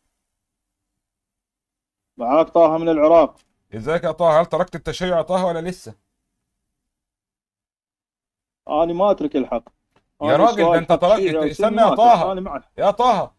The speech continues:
Speaker 1: هسه
Speaker 2: يا
Speaker 1: تدعو
Speaker 2: طه.
Speaker 1: وفعوا في ال-
Speaker 2: يا طه، أنت طلبت حديث، إن أرد على حديث الثقلين بسند صحيح، وعملت ثلاث حلقات عن ذلك. كنت فين يا طه؟
Speaker 1: خلي أجاوبك على السؤال.
Speaker 2: لا، لا، ما تجاوبش على السؤال. أنا مستنيك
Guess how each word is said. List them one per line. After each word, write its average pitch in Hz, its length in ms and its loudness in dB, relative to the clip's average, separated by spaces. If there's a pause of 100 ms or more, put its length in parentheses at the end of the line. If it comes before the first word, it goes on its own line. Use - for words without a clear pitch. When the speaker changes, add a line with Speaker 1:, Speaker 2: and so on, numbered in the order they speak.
Speaker 1:
هسه - 340 0
Speaker 2:
يا 190 240 4
Speaker 1:
تدعو 254 260 6
Speaker 2:
طه. 208 80 4
Speaker 1:
وفعوا 208 440 0
في - 80 -14
ال- 185 120 -2 (220)
Speaker 2:
يا 175 160 4
طه، 214 460 4 (140)
أنت 165 160 -6
طلبت 185 420 -4
حديث، 160 520 -6 (260)
إن 147 100 -12
أرد 165 300 -2
على 151 140 -2
حديث 165 280 -10
الثقلين 151 560 -8
بسند 135 320 -10
صحيح، 165 380 -14
وعملت 151 320 -8
ثلاث 160 260 -6
حلقات - 380 -8
عن 117 180 -12
ذلك. 95 300 -14
كنت 135 220 -16
فين 151 200 -16
يا 131 120 -16
طه؟ 104 340 -14 (2500)
Speaker 1:
خلي 156 240 0
أجاوبك 165 360 0
على 170 60 0
السؤال. 156 400 -2 (100)
Speaker 2:
لا، 143 200 2
لا، 156 120 2
ما 151 100 -4
تجاوبش 151 260 -6
على 143 80 -2
السؤال. 113 440 -10 (160)
أنا 131 160 -10
مستنيك 135 640 -12